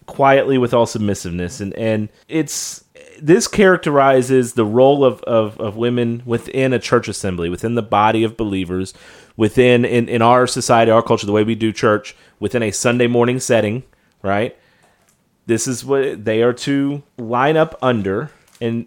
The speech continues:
and, and to be, I, I even hesitate to say this 'cause it does in our, in our, in our minds, it sounds so harsh, but to be quiet and learn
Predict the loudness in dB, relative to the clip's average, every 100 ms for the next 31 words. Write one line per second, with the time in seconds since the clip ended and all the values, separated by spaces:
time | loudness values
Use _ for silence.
0 | -6 -4 -4 -4 -6 -6 -4 -4 -6 -14
1 | -20 _ -4 -4 -4 -10 _ -12 -10 -8
2 | -2 0 2 0 0 0 -2 0 0 2
3 | 2 0 -2 -2 -6 _ -20 -20 _ 2
4 | 4 4 4 4 4 4 4 2 4 4
5 | 4 4 4 2 -2 0 0 2 2 2
6 | 2 2 -2 -2 -2 -2 2 2 2 2
7 | 0 2 4 4 4 0